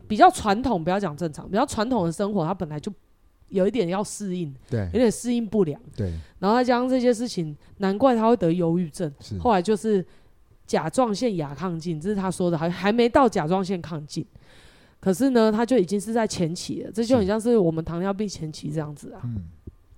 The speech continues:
Speaker 1: 所以那个时候的整个状况应该都很紧绷吧？
Speaker 2: 对。
Speaker 1: 而且你们还住在一起，所以公婆简直就是完全监控你们啊。
Speaker 2: 对啊。
Speaker 1: 诶，那我问你哦，你是得了一出院就回去住啊？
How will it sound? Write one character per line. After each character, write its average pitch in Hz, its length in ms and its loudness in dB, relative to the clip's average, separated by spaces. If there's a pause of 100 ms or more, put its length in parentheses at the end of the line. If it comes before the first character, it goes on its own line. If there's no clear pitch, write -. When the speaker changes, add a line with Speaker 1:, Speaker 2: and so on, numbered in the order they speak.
(520)
Speaker 1:
所 262 160 2
以 269 40 2
那 302 100 2
个 254 100 4
时 233 100 2
候 254 200 6
的 202 100 4
整 175 140 -2
个 170 80 0
状 226 200 2
况 233 160 2
应 220 60 -2
该 226 80 0
都 220 140 2
很 185 160 0
紧 165 240 -6
绷 147 280 -6
吧？ 143 200 -10
Speaker 2:
对。 87 200 -4 (440)
Speaker 1:
而 269 120 2
且 311 180 4
你 240 60 2
们 190 140 2
还 208 80 2
住 262 160 0
在 240 220 2
一 254 40 2
起， 185 200 -4
所 196 160 2
以 185 140 4
公 240 200 0
婆 190 300 2
简 175 180 -2
直 165 140 -6
就 226 120 6
是 226 220 4 (600)
完 226 180 6
全 233 180 2
监 240 280 0
控 240 240 2
你 170 80 0
们 147 160 -2
啊。 135 160 -6
Speaker 2:
对 127 100 0
啊。 117 160 0 (540)
Speaker 1:
诶， 302 100 0
那 370 140 10
我 254 80 12
问 294 160 8
你 190 160 2
哦， 147 180 -2
你 175 80 0
是 330 320 2 (320)
得 226 180 10
了 240 160 8
一 320 80 4
出 254 260 4
院 269 140 4
就 247 120 6
回 196 120 6
去 180 140 2
住 185 220 2
啊？ - 100 -14